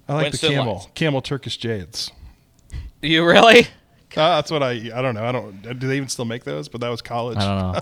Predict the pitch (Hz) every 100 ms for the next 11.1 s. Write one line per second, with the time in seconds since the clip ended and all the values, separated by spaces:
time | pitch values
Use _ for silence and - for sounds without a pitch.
0 | - - - - - - _ _ _ _
1 | - _ _ - - - 131 127 120 92
2 | - 170 160 131 143 160 - 143 117 123
3 | 123 131 135 143 - - - - - -
4 | - - - - - 143 143 135 127 110
5 | 131 117 - - 131 113 101 - 120 104
6 | - 58 - 120 123 123 120 101 98 _
7 | - 113 117 127 120 - 113 107 - -
8 | 127 110 101 - 95 127 117 113 95 98
9 | 92 101 101 - 104 98 92 98 90 92
10 | 110 123 - - 107 85 - 92 90 90